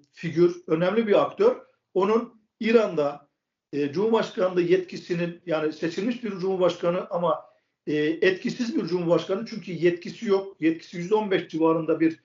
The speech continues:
alana hitap ediyor. Dini rehberlik dediğimiz yani Ali Hamene'nin temsil ettiği, e, yetkisiz ama çok etkili. Çünkü dini rehberliğin şu anda dünyada bir karşılığı yok. Her ne kadar bunu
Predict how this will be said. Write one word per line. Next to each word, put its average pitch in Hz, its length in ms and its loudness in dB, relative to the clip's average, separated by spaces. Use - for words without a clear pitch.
alana 165 280 2
hitap 208 280 0
ediyor. 208 320 0
Dini 202 260 0
rehberlik 208 480 2
dediğimiz 170 420 0
yani 170 200 0
Ali 165 200 0
Hamene'nin 190 400 -4
temsil 175 340 -4
ettiği, 170 540 -2
e, 147 380 2
yetkisiz 190 960 -2
ama 214 220 2
çok 233 220 4
etkili. 135 380 -4
Çünkü 180 320 -6
dini 208 200 0
rehberliğin 170 420 2
şu 196 140 0
anda 185 220 -2
dünyada 170 400 0
bir 135 80 -8
karşılığı 185 420 -2
yok. 175 160 0
Her 175 160 -2
ne 180 80 -4
kadar 180 300 0
bunu 180 340 -8